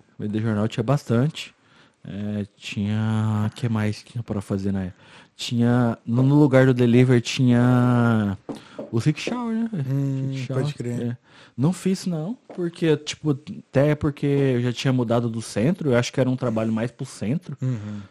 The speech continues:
Speaker 1: sabe? E aí eu mudei logo, eu, eu, onde que eu tenho esse apartamento, eu tô seis anos, cara.
Speaker 2: Tu tá morando onde agora?
Speaker 1: Eu moro em Dublin treze, Baldolho.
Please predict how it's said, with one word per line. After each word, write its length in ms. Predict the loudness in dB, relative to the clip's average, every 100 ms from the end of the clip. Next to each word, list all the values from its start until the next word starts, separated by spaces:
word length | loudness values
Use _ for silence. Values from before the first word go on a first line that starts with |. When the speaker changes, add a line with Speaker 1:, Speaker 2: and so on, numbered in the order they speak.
| _
Speaker 1:
sabe? 320 | -6 -2 -2 -6 _ _ -2
E 100 | 2
aí 160 | 4 4
eu 100 | 2
mudei 300 | 2 2 2
logo, 260 | 2 4
eu, 200 | 2 2 0
eu, 160 | 0
onde 160 | 0 -2
que 60 |
eu 40 | -6
tenho 100 | -6
esse 140 | -4
apartamento, 680 | -2 -2 -4 -2 0 0 0
eu 60 | -2
tô 100 | -2
seis 300 | 2 4 6
anos, 240 | 4 4
cara. 240 | 0 -4 -4 -10
Speaker 2:
Tu 80 | 2
tá 140 | 6
morando 280 | 6 6 6
onde 200 | 8 8
agora? 240 | 8 8 8
Speaker 1:
Eu 80 | 8
moro 260 | 6 6
em 100 | 6
Dublin 420 | 4 2 0 0
treze, 640 | 0 0 4 4 4 2 0 0
Baldolho. 720 | 4 6 6 4 2 2 -2